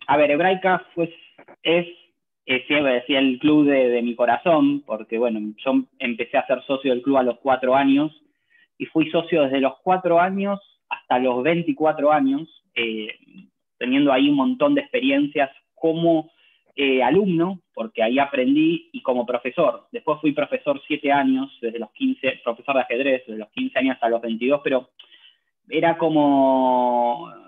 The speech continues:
era mi segunda casa, por decirlo de algún modo. Era pasar la semana, una vez que se terminaba el colegio, era todos los días ir a Hebraica a hacer algo. Eh,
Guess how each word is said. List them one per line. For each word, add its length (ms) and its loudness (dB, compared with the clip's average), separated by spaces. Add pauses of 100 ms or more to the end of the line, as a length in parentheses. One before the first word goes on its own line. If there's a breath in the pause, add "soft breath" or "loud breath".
(340)
era 240 0
mi 240 0
segunda 420 0
casa, 340 -6
por 120 -6
decirlo 260 -4
de 60 -2
algún 180 -6
modo. 140 -2
Era 160 2
pasar 260 -2
la 180 -2
semana, 320 0
una 160 2
vez 80 2
que 120 -4
se 80 -14
terminaba 260 0
el 60 -4
colegio, 380 0
era 200 0
todos 180 2
los 120 -2
días 180 -2
ir 80 -2
a 60 2
Hebraica 340 0
a 60 -2
hacer 180 -4
algo. 380 -2 (500)
Eh, 720 0